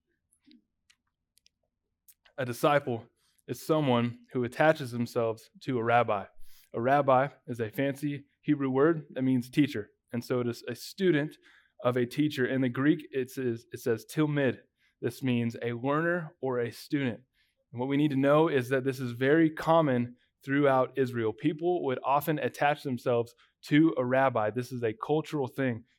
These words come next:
You attach yourself to a teacher. We see that Pharisees had rabbis. We see that philosophers had rabbis. These things called mystery cults had rabbis. It's where people thought there was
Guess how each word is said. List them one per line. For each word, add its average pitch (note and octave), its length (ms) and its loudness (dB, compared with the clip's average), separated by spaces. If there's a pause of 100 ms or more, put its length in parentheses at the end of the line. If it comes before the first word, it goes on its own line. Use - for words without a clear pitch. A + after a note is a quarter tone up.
You C3 140 0
attach D3 360 -2
yourself D3+ 400 0 (300)
to D3+ 380 2
a B2+ 100 -2
teacher. B2+ 500 -4 (400)
We B2+ 100 -2
see D3 160 0
that B2 240 0
Pharisees D#3+ 720 4 (220)
had D3 180 2
rabbis. C#3+ 640 4
We C3 120 -6
see D3+ 160 -2
that B2 140 0
philosophers C#3+ 880 2
had C#3 180 2
rabbis. D3 520 2 (220)
These C3 200 0
things D#3 220 0
called B2+ 260 2
mystery D3 640 0
cults D#3+ 520 -4 (260)
had C#3 200 2
rabbis. C#3+ 540 4
It's - 160 -14
where C3 120 2
people D3 340 -4
thought C#3 240 2
there C3 100 0
was A2+ 200 -4